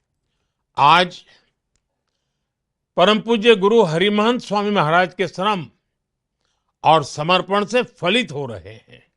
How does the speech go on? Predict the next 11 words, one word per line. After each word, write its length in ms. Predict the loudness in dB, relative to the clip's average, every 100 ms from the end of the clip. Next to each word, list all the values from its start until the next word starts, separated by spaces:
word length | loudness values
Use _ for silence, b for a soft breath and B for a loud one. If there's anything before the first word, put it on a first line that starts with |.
| _ _ -4
जब 140 | -2
यूक्रेन 600 | 0 -2 0 4 4 4
का 180 | 2 2
युद्ध 400 | 2 2 2 0
बढ़ने 440 | 0 0 4 4
लग 240 | 6 4 0
गया, 460 | -4 -4 -6 -8 -20 _ _ _ _ _ _ _ _ _ _ _ -8
तो 40 |
भारत 480 | -8 -2 0 0 0
सरकार 480 | -4 -4 0 0 -2
ने 280 | -6 -10